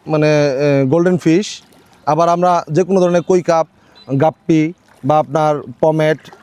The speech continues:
মানে সব ধরনের মাছের পোনা আমাদের জাতীয় মৎস্য হ্যাচারিতে আমরা উৎপাদন করতে সক্ষম।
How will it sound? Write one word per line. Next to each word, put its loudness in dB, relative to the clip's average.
মানে -2
সব -2
ধরনের 0
মাছের -2
পোনা -2
আমাদের -2
জাতীয় 0
মৎস্য -2
হ্যাচারিতে -2
আমরা 0
উৎপাদন -4
করতে -4
সক্ষম। -6